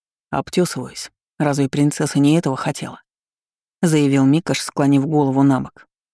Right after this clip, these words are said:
Он сбил себе костяшки чуть ли не до мяса. "Не нравится?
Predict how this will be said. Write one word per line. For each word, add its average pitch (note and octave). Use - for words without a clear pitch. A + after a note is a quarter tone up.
Он E3+
сбил D#3+
себе E3+
костяшки C#3
чуть -
ли C3+
не C#3
до D3
мяса. C#3
"Не C#3
нравится? C#3+